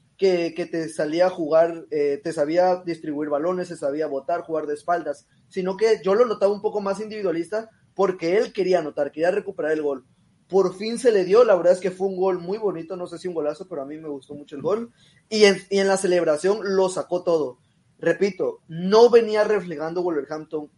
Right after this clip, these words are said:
su fútbol en los resultados, mucha mala suerte a la hora de definir, y yo creo que ahora va a ir de aquí para adelante, o sea, sinceramente.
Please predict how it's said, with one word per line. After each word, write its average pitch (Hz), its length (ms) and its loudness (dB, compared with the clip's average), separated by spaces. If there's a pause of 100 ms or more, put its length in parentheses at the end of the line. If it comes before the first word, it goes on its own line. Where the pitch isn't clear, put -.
su - 200 -14
fútbol 175 480 0
en 165 140 -6
los 156 120 -4
resultados, 160 720 -2
mucha 190 300 -6
mala 190 220 0
suerte 175 320 -6
a 165 60 0
la 143 80 0
hora 156 120 0
de 165 80 2
definir, 165 400 -8 (240)
y 165 80 -12
yo 180 100 -2
creo 196 160 -2
que 185 100 -2
ahora 170 180 2
va 170 140 6
a 170 100 4
ir 175 280 -4 (280)
de 151 100 -2
aquí 156 340 -6
para 208 340 0
adelante, 143 440 -4
o 110 40 -20
sea, 123 140 -14
sinceramente. 160 720 -6